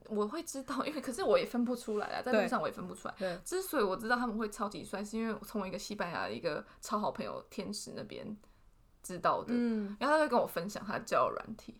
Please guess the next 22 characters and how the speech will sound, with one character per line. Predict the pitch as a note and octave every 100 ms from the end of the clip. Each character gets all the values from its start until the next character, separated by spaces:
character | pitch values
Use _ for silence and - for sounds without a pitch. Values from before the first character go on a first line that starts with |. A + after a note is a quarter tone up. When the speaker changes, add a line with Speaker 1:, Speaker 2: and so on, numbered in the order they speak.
| _
Speaker 2:
嗯。 | A#3 A#3 G#3+ G3 - -
Speaker 1:
他 | G#3+
都 | A#3+
在 | A3
用， | A3 F#3+ F3 E3 G#3 - -
在 | -
这 | C4
边 | A#3+ A#3
除 | A#3 G#3
了 | G3+
Tinder | G#3 A#3 A3+ G#3 -
之 | -
外， | D#3+ -
其 | -
实 | G#3+
他 |
们 | A3 G#3+
还 | -
有 |
一 |
个 | E3+
Grindr。 | - F#3+ E3+ F3+ F#3 -